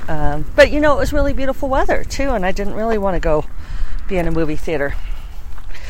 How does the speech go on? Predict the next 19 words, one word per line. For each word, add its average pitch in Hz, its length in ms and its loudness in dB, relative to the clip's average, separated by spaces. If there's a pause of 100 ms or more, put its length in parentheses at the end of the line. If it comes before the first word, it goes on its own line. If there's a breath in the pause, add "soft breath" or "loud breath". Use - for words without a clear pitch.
(200 loud breath)
So, 160 640 4 (3750 loud breath)
so - 180 4
I 277 140 10
haven't 277 180 6
gone 240 200 8
yet. 226 240 8
And 247 120 2
besides, 285 320 4
I 269 80 6
wanted 233 180 6
to 208 40 -2
go 214 100 4
with 202 180 6
Megan, 190 360 4
and 180 120 4
she - 120 2
couldn't 170 300 4
go. 165 260 4 (1400)
So 185 480 6